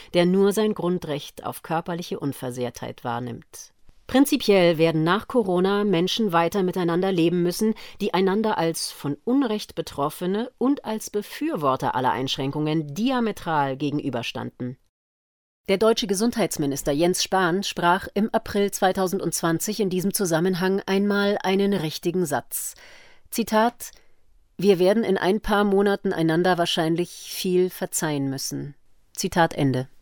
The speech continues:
Ich weiß nicht, wie er den Satz genau gemeint hat. Vielleicht war er auch nur der Versuch, sich und die Regierung später von allen Vorwürfen freizusprechen.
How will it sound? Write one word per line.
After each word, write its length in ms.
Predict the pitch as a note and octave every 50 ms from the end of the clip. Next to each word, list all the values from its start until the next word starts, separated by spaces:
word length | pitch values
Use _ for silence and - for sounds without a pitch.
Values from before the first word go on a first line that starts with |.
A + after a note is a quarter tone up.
| - - - - - - - - - - - -
Ich 120 | F3+ F#3
weiß 220 | F#3 F#3 F#3 F3
nicht, 160 | D#3+ D3+ D3+ -
wie 140 | D#3+ E3
er 120 | A2 C#3+ C3+
den 140 | D3 C#3+ C3+
Satz 240 | D3+ D#3 - -
genau 320 | - C#3+ C#3+ C#3+ D3 D#3 D3+
gemeint 420 | D3 C#3+ C#3+ D#3+ D#3 D#3+ E3 -
hat. 180 | D3+ C3+ - -
Vielleicht 540 | - - - - C3+ B2 B2 A#2 - - C3
war 140 | C3 B2
er 160 | B2 B2+ - C3
auch 160 | C3 - -
nur 120 | C#3+ C#3
der 120 | C3 B2+ -
Versuch, 380 | - C#3+ C3 D3+ E3 D#3+ -
sich 340 | - - D#3+ D3+ - - -
und 100 | D3 C#3+
die 80 | C#3+ C#3
Regierung 460 | C3+ D3 C3+ D#3 E3 E3 D#3 D3+ C#3+
später 360 | - - D3 D3 D3 D3+ C#3
von 160 | - - C#3
allen 320 | C3 - A#2+ C3+ C#3 C#3 C#3
Vorwürfen 540 | - - F3+ E3+ D#3+ D3 D#3 C3+ - -
freizusprechen. 760 | C#3+ - - G3+ A3+ A3 - D3+ - - C#3 C3+ - E3+ D#3+